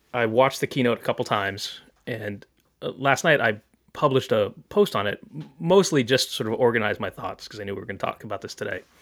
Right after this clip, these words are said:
And the weirdest thing happened. This morning I woke up to a whole bunch of comments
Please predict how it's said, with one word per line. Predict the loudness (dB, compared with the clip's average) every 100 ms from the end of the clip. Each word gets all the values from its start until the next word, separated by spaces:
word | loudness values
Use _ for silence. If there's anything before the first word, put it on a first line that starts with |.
| _ -20 -20 _ _ _ _ -6
And | 2
the | 2
weirdest | 4 4 4 2
thing | 0
happened. | 2 2 0 -6 _
This | -4 -2
morning | 2 2 2 2
I |
woke | 0 0 2
up | 0 0 _ _ _ _ _ _ _
to | -6 -4 -6 -10 -8
a | -6
whole | 2 2 4
bunch | 2 0
of | -4
comments | -4 -4 -4 -6 -10 -12